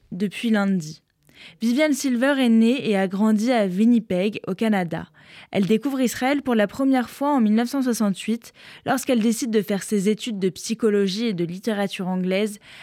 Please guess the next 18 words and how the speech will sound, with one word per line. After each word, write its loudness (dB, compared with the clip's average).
à 0
l'Université 2
hébraïque 0
de 0
Jérusalem. -2
Après -2
ses -2
études, -4
Viviane -2
Silver 0
fait -4
son 2
alia 2
et 0
s'installe 0
au 2
kibboutz -4
Gezer, 0